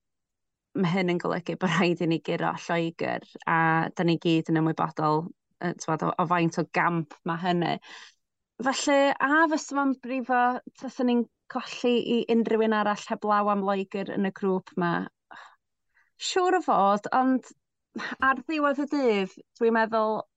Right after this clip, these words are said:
unwaith gawn ni gwpl o ddyddiau i gamu ffwrdd o hyn, yym, a jyst cymryd fewn i ystyriaeth faint o, o gamp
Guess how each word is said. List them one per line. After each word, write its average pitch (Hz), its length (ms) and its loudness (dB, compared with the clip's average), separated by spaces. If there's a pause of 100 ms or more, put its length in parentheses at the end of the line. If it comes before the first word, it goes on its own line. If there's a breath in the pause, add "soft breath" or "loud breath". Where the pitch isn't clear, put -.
(340)
unwaith 285 600 4 (280)
gawn 240 160 2
ni 226 80 0
gwpl 226 300 -4
o 214 60 -4
ddyddiau 196 400 -2
i - 40 -4
gamu 185 320 0
ffwrdd 185 480 -2
o - 80 -4
hyn, - 360 -6 (300)
yym, 175 420 0 (260)
a 170 160 -2 (100)
jyst - 440 -6 (400 loud breath)
cymryd 220 360 4
fewn 202 300 0
i - 20 2
ystyriaeth 180 720 -2
faint 190 320 -2
o, 180 120 2 (340 loud breath)
o 190 180 -2
gamp 202 480 0